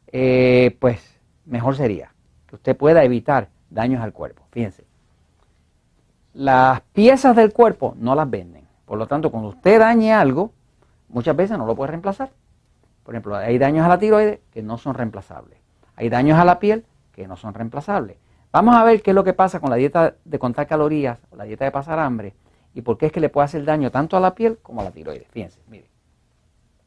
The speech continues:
El metabolismo, metabolismo, ¿verdad?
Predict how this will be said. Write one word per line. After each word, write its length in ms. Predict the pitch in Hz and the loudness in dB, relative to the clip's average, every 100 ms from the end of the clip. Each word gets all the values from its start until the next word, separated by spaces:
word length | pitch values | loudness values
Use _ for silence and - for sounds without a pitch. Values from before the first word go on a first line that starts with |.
| _ _ _ _ _ _ _ _ _ _ _ _ _ - | _ _ _ _ _ _ _ _ _ _ _ _ _ 0
El 220 | 214 233 | 2 4
metabolismo, 800 | 208 180 160 143 160 139 104 101 113 | 2 0 0 0 0 -2 -6 -18 -8
metabolismo, 880 | 120 143 135 127 117 127 117 - - | -4 -4 -4 -6 -4 -6 -8 -10 -20
¿verdad? 260 | 117 185 | -20 -20